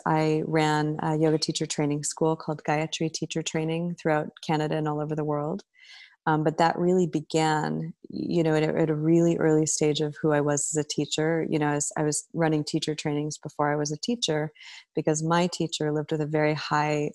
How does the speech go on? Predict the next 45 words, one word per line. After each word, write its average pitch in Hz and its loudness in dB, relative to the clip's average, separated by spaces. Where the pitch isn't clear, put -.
level 147 0
C-spine 147 -4
injury. 151 -4
So - -6
she 156 2
lived 156 0
with 160 -6
quadriplegia. 147 -2
And 156 2
so 147 2
I 160 6
would 165 6
be 165 2
assisting 156 -2
her 147 -2
teacher 180 0
trainings, 156 -2
um, 151 -2
and, 156 0
and 151 0
we'd 151 0
be, 147 0
you 160 -2
know, 147 -2
twelve 160 2
hours 151 2
a 147 -2
day 147 0
teaching 147 -2
methodology 143 0
and 143 -4
alignment 143 -4
and 147 -4
anatomy 139 -2
as 143 -6
a - -14
brand 151 2
new 151 0
teacher, 143 -6
really 143 -2
young. 147 -4
You 151 -4
know, 147 -2
I 143 -2
was, 143 -8